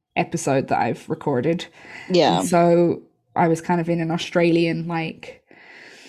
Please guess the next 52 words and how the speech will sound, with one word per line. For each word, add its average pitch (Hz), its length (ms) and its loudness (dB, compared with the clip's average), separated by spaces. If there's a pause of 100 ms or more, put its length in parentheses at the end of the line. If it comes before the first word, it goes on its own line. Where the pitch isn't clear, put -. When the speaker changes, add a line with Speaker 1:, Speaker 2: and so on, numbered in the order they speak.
(1300)
Speaker 1:
an 202 120 2
Aus-, - 320 0
Australian 262 420 2
kind 165 140 0
of 120 80 -2
mood. 80 240 -6 (580)
Um, 165 360 6 (920)
and 180 300 4
Speaker 2:
I've 190 120 4
been 214 100 2
putting 220 300 4
on 165 160 2
an 165 100 -8
Australian 160 420 -2
accent 143 400 -10
for - 80 -8
the 147 60 0
last, 143 260 0
like, 139 120 -4
two 147 180 -2
weeks. - 440 -4 (200)
Speaker 1:
<laughs> - 600 -6 (380)
Speaker 2:
Like, 180 160 0
me 185 100 4
and 190 60 2
my 185 100 2
best 175 160 0
friend 170 160 -4
do 170 80 -2
this 165 180 -6
all 156 200 -4
the 156 80 -6
time 143 220 -6
to - 100 -10
each - 100 -8
other, - 240 -4
and 156 140 -2
it's - 160 -4
just - 420 -2
ridiculous. 160 480 -2
It's - 20 -4
getting 151 300 0
out 156 220 -2
of 143 80 -8
hand. 147 460 -4
Speaker 1:
<laughs> - 1080 0
Speaker 2:
I 165 80 4
just 165 300 2
love 156 140 2
it - 100 -4
so 147 160 -4
much. - 420 -6